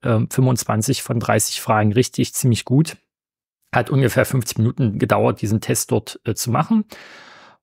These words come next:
Und meine händische Lösung hat vielleicht ungefähr so vierzig Minuten gedauert, hatte nat-, natürlich alle Fragen richtig. Deswegen klicke ich jetzt mal auf Versuch abschließen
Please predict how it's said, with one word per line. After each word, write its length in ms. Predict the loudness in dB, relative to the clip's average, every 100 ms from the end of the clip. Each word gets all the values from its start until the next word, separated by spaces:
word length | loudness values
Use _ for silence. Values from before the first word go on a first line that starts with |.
| _
Und 640 | 4 4 4 4 0 -6 -12 _ _ -2
meine 520 | 0 2 2 2 0
händische 460 | 0 4 4 4 4
Lösung 360 | 4 4 2
hat 140 | 0 0
vielleicht 260 | -2 -2
ungefähr 360 | 0 -2 0 0
so 80 | 0
vierzig 320 | 0 -2 2
Minuten 240 | 2 2
gedauert, 340 | 2 4 2 0
hatte 340 | -2 -2 -4 _
nat-, 340 | -4 -4 -4 -14 _ -20 -20 -6
natürlich 580 | 0 0 2 4 4 0
alle 160 | 0 0
Fragen 380 | 0 0 0 0
richtig. 380 | -2 -2 -6 -8 -20 -20 -6 -2
Deswegen 280 | 2 2
klicke 240 | 2 2 2
ich 40 |
jetzt 160 | 0 2
mal 100 | 2
auf 160 | 2
Versuch 360 | 0 0 2 0
abschließen 760 | -2 -4 0 0 2 2 2